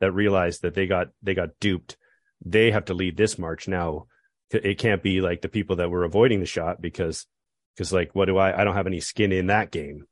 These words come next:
right? It, it, it, it, it has to be, like, the re-, whole rem-, rest of my family and, and people that were coerced that have to lead that fight. But I think a lot of people, they don't wanna, again, back to ignorance is bliss. They don't wanna scary. They don't wanna deal with scary.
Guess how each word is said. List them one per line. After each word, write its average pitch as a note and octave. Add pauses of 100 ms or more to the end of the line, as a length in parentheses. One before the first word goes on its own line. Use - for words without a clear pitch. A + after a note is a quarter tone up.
(180)
right? E2
It, E2+
it, F2
it, E2+ (200)
it, F2+
it D#2+
has E2+
to E2+
be, F2
like, D#2 (1040)
the A2
re-, A2
whole G#2+
rem-, G2+
rest G#2+
of F2+
my F2+
family F2+
and, E2
and F2
people F2+
that F2+
were F2+
coerced F2+ (480)
that D#2+
have F2
to -
lead F2
that E2+
fight. G2+
But F2
I F2
think G2+
a G2+
lot F#2+
of F2+
people, F2+
they F#2
don't F#2
wanna, F2+
again, G2
back E2+
to F2+
ignorance F#2
is E2
bliss. A#2+
They E2+
don't F#2+
wanna F#2
scary. F#2
They E2
don't A2+
wanna A2+
deal G2
with F2+
scary. D#2+